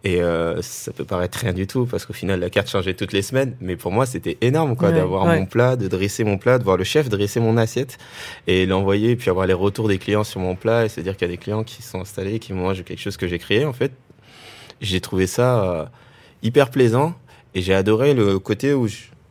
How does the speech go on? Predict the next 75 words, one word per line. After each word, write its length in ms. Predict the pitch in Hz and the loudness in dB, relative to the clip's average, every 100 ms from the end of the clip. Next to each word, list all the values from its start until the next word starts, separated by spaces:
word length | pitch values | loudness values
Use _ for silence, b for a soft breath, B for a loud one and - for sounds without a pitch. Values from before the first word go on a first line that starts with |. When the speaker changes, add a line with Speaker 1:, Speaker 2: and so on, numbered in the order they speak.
| _ _ - | _ _ -10
Speaker 1:
où 40 | 95 | -4
j'ai 140 | 98 | 0
dû 120 | 104 | 2
me 180 | 107 95 | 4 2
prendre 300 | - - 127 | 0 0 2
du 80 | 113 | 4
recul 460 | 110 110 139 151 | 2 2 0 2
et 60 | 104 | 0
penser 300 | - 120 123 | 2 0 0
à 40 | |
mon 100 | 131 | -2
plat, 160 | 123 131 | 0 -2
parce 160 | 127 - | -2 -6
que 60 | |
quand 140 | 98 101 | -4 -6
je 100 | - | -2
pensais 280 | 110 - | -2 0
mon 160 | 123 107 | 0 2
assiette, 440 | 101 - 160 - - | 0 0 -2 -4 -12
bah, 300 | - - - _ _ - _ | -8 -8 -10 _ _ -20 _
tout, 240 | - 90 76 | -8 -8 -6
il 40 | 92 | -8
y 20 | |
a 40 | |
plus 140 | 87 104 | 0 2
rien 100 | 117 | 2
qui 100 | 120 | 0
existait 300 | 101 - 107 | -4 0 -2
autour 320 | 95 101 95 | 0 -2 -2
et 120 | 90 85 | -4 -2
j'ai 80 | 90 | 0
adoré 300 | 90 101 123 | 2 2 2
cette 160 | 107 | -2
sensation. 420 | 104 95 95 107 123 B B | -4 -4 -2 -4 -6 B B
Speaker 2:
Ouais. 160 | 170 151 - | -6 -6 -4
Speaker 1:
Et 380 | 90 87 85 85 | 0 0 0 -2
je, 100 | - _ - - | -6 _ -8 -4
à 80 | |
partir 280 | 92 95 117 | -2 2 2
de 120 | 104 | 2
ce 100 | 92 | 2
moment-là, 380 | 95 92 95 127 | 0 2 2 2
bah, 260 | 110 87 87 | 2 0 0
j'ai 240 | 90 87 | -4 -8
continué 640 | 85 - 92 - 92 101 110 | -6 -6 -6 -4 0 4 4
à 80 | 98 | 2
me 80 | 87 | -2
renseigner 260 | 90 95 | -4 -4
sur 160 | 90 92 | -4 -4
les 80 | 87 | -4
chefs, 460 | - 123 123 123 | -2 0 0 -2
à 40 | 98 | -4
regarder 360 | 92 90 87 | -2 -2 -2
des 100 | 87 | -4
plats, 360 | 87 123 127 120 | 0 2 4 2
acheter 220 | 110 95 | 0 -4
des 120 | 90 | -4
livres 160 | 95 92 | -4 -2
de 80 | 90 | -4
cuisine. 520 | - 90 101 135 131 | -4 -6 -2 -2 -2
Et 220 | 85 87 | -4 -4
c'est 160 | - 85 | -6 -2
vraiment 240 | 87 107 | 0 2
à 40 | 117 | 0
ce 100 | 95 | 0
moment-là 240 | 92 101 | 0 2
où 40 | 120 | 0
je 80 | 123 | -2
peux 160 | 98 | -10
dire 180 | 87 107 | -4 -4
que 60 | - | -6
je 40 | |
suis 80 | - | -6
passé 320 | - 87 101 | -4 -2 -2
d'un 320 | 92 85 85 | -2 -2 -4